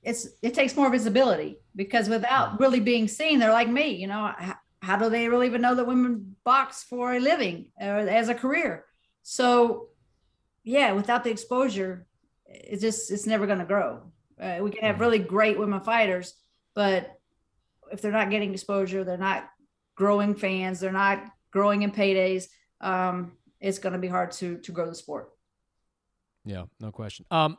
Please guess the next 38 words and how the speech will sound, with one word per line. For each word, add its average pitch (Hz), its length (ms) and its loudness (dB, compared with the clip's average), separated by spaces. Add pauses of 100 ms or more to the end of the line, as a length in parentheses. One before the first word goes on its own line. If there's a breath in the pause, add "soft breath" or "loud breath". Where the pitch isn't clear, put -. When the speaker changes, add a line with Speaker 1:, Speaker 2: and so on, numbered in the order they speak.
Speaker 2:
the 185 80 -6
last 240 220 0
thing 226 80 -6
I 202 40 -2
wanna 175 120 0
ask 147 300 -2
you 110 300 -4 (200)
is, 127 540 -4 (360)
you 147 120 -4
know, 151 80 0
we 147 80 -2
talked 185 300 0
at - 20 -18
the 165 60 -6
beginning 131 340 -4
about 123 200 -4
it - 60 -12
kinda 123 200 -6
joining 120 580 -6
or 110 240 -8 (260 loud breath)
you 143 140 -4
signing 139 380 -4
up 127 180 -4
for 127 100 -8
that 117 280 -4 (160)
Mean 123 240 -6
Mountaineer 113 720 -4
competition, 117 640 -8
getting 117 220 -6
the 110 80 -8
Tough 113 280 -12
Woman, 113 340 -8 (460 soft breath)
uh, 104 300 -6 (200)
tournaments. 110 640 -6 (100)
A-, 151 140 -6
and 170 100 0
I 175 40 4
recall 196 640 2